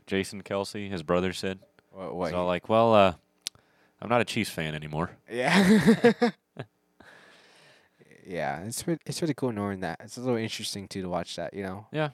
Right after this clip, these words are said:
Speaker 2: Two brothers going, going, uh, face-to-face in the Super Bowl.
Speaker 1: I hate to say, I kinda see the, uh, the Eagles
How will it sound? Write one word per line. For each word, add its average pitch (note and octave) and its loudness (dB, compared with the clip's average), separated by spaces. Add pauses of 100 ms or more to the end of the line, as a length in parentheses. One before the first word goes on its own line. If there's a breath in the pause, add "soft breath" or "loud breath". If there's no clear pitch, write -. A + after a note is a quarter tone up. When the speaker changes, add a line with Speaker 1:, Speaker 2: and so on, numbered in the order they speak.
Speaker 2:
Two A#2 -12
brothers G2+ -4
going, G2+ -8
going, G2+ -4
uh, F2+ -2
face-to-face - -4
in F#2 -12
the - -12
Super A2+ -4
Bowl. A#2+ 0
Speaker 1:
I - -6
hate C#4 -8
to C#4+ -6
say, C#4 -6
I C#4 -2
kinda D#4 -2
see C#4+ -2
the, C#4+ 0
uh, C#4+ 2
the C#4+ -2
Eagles C4+ 0